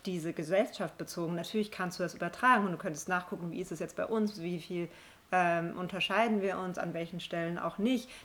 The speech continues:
Das regt natürlich so zum Nachdenken an, aber ich f-, sehe das jetzt auch gar nicht so negativ, wenn man das jetzt als Buch über Südkorea, über die südkoreanische Gesellschaft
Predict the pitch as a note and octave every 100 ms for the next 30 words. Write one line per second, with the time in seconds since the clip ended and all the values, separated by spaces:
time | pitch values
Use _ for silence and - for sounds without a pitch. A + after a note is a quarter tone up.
0 | - - F#3+ G3 F#3+ G#3+ G3 F3+ - E3+
1 | D#3+ F3+ C4+ - F3+ F3+ F#3 - E3+ G3
2 | A#3 - - - - F#3 F#3 F3+ F#3 F3
3 | F3 F3 E3+ - - - - F#3 D#3+ G#3+
4 | A#3 A3+ A3 - F#3 F#3 F#3 F3+ - D#3+
5 | E3 E3+ C#4+ F4 D4 - F3 - E3+ E3
6 | E3 - E3 - E3 - F#3 F3+ F3+ -
7 | - - - - F#3 D#3 E3+ F3 E3+ D#3+
8 | F3 G#3+ - D4+ A#3 D#3+ D#3 D#3+ F3 F3
9 | E3 F3+ - G3 F3 D#3 E3 - - D#3+
10 | D#3+ D#3 D#3